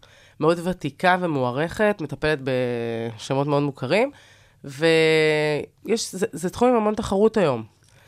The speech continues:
וקשה מאוד לקבל הכרה. יש לה חשבון אינסטגרם יחסית מאוד חזק, עם הרבה עוקבים,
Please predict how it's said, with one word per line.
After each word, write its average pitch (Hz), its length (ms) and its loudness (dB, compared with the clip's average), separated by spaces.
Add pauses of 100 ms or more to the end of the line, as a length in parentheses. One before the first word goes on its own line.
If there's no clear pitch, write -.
(280)
וקשה 151 400 -2
מאוד 214 200 0
לקבל 160 300 0
הכרה. 123 340 -2 (140)
יש 175 200 -4
לה 175 240 6
חשבון 160 280 -2
אינסטגרם 143 480 -4 (220)
יחסית 165 460 -8
מאוד 139 200 -2
חזק, 143 340 -2
עם 139 120 -6
הרבה 123 180 -4
עוקבים, 214 380 0